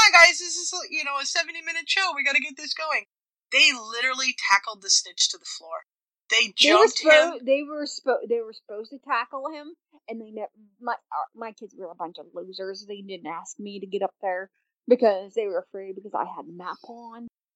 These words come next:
Speaker 1: Yeah, so they, I mean, they took him down really hard. And we're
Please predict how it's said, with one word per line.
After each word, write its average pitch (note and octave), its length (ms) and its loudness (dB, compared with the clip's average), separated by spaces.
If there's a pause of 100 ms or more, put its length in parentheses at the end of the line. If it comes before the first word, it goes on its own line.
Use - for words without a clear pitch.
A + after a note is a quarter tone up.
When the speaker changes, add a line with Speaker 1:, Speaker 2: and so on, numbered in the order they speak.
(200)
Speaker 1:
Yeah, F3+ 300 6
so C4+ 340 4
they, C4+ 240 6 (120)
I A#3+ 80 4
mean, B3 160 -6
they C4+ 140 8
took C#4 240 -8
him A#3+ 120 0
down G#3+ 240 -2
really G3 260 -10
hard. G3 280 4 (460)
And A#3+ 120 2
we're B3 180 6